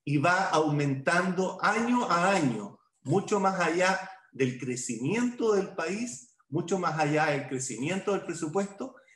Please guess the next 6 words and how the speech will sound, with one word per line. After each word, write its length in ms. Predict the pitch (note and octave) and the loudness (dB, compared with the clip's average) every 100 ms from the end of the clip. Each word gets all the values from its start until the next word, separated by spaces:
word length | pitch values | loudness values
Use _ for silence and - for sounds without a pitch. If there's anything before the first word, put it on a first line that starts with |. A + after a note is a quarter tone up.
| _ | _
aumentando 920 | C#3 C#3 C#3 C#3 C3+ E3+ F#3 F#3 F#3+ | -2 0 0 -2 2 2 4 2 2
en 340 | D#3 D#3 E3+ - - - | 2 0 0 -10 -10 2
financiar 920 | D3+ C#3 C3 B2+ - F#3 G3+ - - - | 2 4 0 0 0 2 2 -4 -14 -4
la 160 | C#3 | -2
salud 380 | C#3+ C#3 C#3 C3+ | 0 0 2 0
pública. 640 | B2 A2 G#2 F#2+ - F#2 | -2 -2 -2 -4 -6 -12